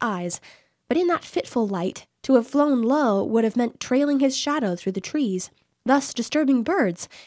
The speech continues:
and acquainting a watchful foe that he was astir. He regretted now that he'd given the birds of the island such strange names that they are very wild and difficult to approach.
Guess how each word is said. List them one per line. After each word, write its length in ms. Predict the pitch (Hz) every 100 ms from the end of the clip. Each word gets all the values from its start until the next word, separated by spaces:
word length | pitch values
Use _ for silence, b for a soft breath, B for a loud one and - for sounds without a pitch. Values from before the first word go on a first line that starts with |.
| -
and 100 | 240
acquainting 480 | 220 339 320 269 240
a 100 | 214
watchful 540 | 214 370 - - 320
foe 480 | 262 294 220 180 165 b b
that 140 | 208 202
he 280 | 269 220
was 160 | 180 175
astir. 580 | 160 - - 226 170 160 _ _ _ _ _ _ _ _ _ _ _ -
He 120 | 247
regretted 440 | 214 202 269 202
now 280 | 190 175 180
that 120 | 208 190
he'd 200 | 214 185 _ -
given 220 | 262 220
the 80 | 196
birds 240 | 226 233
of 80 | 214
the 120 | 196
island 360 | 208 233 196 196
such 260 | - - -
strange 400 | - 233 220 202
names 520 | 262 277 190 233 - b
that 120 | - 226
they 80 |
are 60 | 233
very 160 | 262 240
wild 540 | 202 269 311 165 170
and 180 | 180 185
difficult 360 | 285 277 185 -
to 100 | 175
approach. 560 | - - - - -